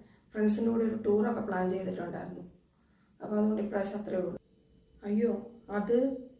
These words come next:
ലോൺ അടയ്ക്കാനല്ലേ ഇതൊക്കെ ഉള്ളൂ. ചെലവിനിപ്പോൾ ഈ മാ-, മാസം എന്ത് ചെയ്യും ഏട്ടാ?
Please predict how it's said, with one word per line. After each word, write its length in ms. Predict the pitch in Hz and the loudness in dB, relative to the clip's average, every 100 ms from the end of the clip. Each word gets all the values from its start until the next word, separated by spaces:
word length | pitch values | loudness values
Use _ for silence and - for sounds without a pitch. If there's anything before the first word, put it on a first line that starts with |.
| _ _ _ _ | _ _ _ _
ലോൺ 340 | 208 208 214 262 302 | -4 0 2 2 2
അടയ്ക്കാനല്ലേ 540 | 269 262 254 247 226 | 2 2 0 0 0
ഇതൊക്കെ 260 | 214 208 226 214 | 0 0 0 0
ഉള്ളൂ. 180 | 202 190 185 - _ _ - | 0 -4 -10 -16 _ _ -8
ചെലവിനിപ്പോൾ 640 | 208 196 247 302 294 269 | -4 -2 0 0 -2 -2
ഈ 40 | 262 254 | -2 0
മാ-, 280 | 226 - 214 | -2 -2 -2
മാസം 260 | 220 208 233 | -2 -2 0
എന്ത് 180 | 208 214 | 0 0
ചെയ്യും 180 | 233 214 202 | 0 0 -2
ഏട്ടാ? 240 | - 214 | -2 -4